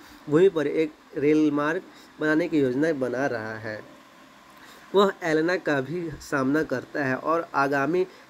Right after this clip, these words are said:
सिम-, शिपमेंट के बारे में सीखते हुए वह मैग-, मैकगिविंस को एक को में ट्रैक करता है और जहां मार्गों की वितरात किया जाता है,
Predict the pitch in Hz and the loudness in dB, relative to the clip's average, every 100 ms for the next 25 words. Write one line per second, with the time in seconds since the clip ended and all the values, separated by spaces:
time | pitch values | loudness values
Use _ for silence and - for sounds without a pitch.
0 | - - 147 151 - - 170 156 151 147 | -8 0 2 2 -2 -12 -10 -6 0 2
1 | 170 185 - 139 131 139 143 135 - - | 2 -2 -4 -2 0 0 -2 -4 -6 -10
2 | 123 - 175 127 113 117 - - 175 185 | -8 -2 0 0 -2 -12 -18 -8 0 2
3 | 160 156 147 135 - - - 139 147 160 | 4 2 0 -4 -16 -20 -10 -2 0 0
4 | - 139 147 170 170 - 143 139 170 160 | -2 0 2 2 0 -2 -2 -2 -2 -4
5 | - - - - 165 165 151 143 151 147 | -4 -20 -12 -2 0 2 2 2 0 0
6 | 131 120 - 151 147 135 147 156 143 139 | -2 -4 -2 0 2 0 -2 0 0 0
7 | 143 156 151 139 131 - - 139 147 160 | 0 0 0 -2 -4 -12 -6 0 0 -2
8 | - - - 143 123 117 - 123 113 | -10 -8 0 0 0 -2 -2 -2 -2